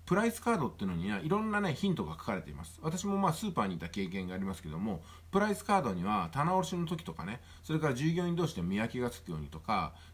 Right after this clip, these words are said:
競合他社に分からないようにする意味でとかね、いろんなね、こう、ヒントが隠されているのがプライスカードなんですよ。えー、例えば、あと、ヤマダ電機っていうのは、こういうのがあります。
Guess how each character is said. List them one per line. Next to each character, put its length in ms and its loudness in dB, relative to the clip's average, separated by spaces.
競 160 6
合 100 6
他 120 0
社 120 -2
に 80 0
分 140 0
か 100 2
ら 80 4
な 140 2
い 80 2
よ 100 0
う 60 0
に 80 0
す 120 -4
る 80 0
意 60 2
味 100 2
で 120 0
と 100 -6
か 100 -8
ね、 200 -6
い 80 0
ろ 80 2
ん 80 0
な 80 0
ね、 320 0
こ 340 4
う、 40 -6
ヒ 120 0
ン 80 4
ト 100 -2
が 100 -2
隠 180 -6
さ 160 2
れ 60 0
て 80 -4
い 20 -2
る 60 -2
の 40 0
が 80 -2
プ 100 -6
ラ 120 2
イ 20 -6
ス 80 -12
カ 60 -2
ー 80 0
ド 80 -4
な 60 -10
ん 20 -14
で 80 -14
す 80 -14
よ。 100 -8
え 400 -4
ー、 280 8
例 80 8
え 20 2
ば、 720 8
あ 100 2
と、 140 2
ヤ 120 8
マ 120 8
ダ 100 8
電 220 4
機 100 -6
っ 40 -12
て 120 -2
い 40 2
う 20 0
の 120 0
は、 280 2
こ 140 6
う 60 10
い 20 6
う 40 6
の 100 4
が 60 0
あ 20 -2
り 80 -8
ま 100 -12
す。 80 -12